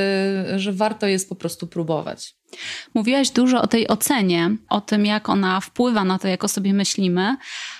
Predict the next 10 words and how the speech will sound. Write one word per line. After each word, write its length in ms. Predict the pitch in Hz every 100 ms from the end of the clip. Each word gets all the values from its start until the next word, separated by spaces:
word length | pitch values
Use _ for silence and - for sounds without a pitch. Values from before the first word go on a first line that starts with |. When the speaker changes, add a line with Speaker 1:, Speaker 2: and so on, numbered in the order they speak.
| - _
Speaker 2:
ale 120 | 214
tak 160 | 240 247
się 140 | 247
zastanawiam, 580 | 247 - 247 254 262 247
czy 120 | 233
kobiety 380 | - 208 262 311
popełniają 640 | - - 220 220 247 233
też 200 | 220 214
jakieś 320 | 208 208 202 185
błędy 840 | 170 202 233 247 214 208 202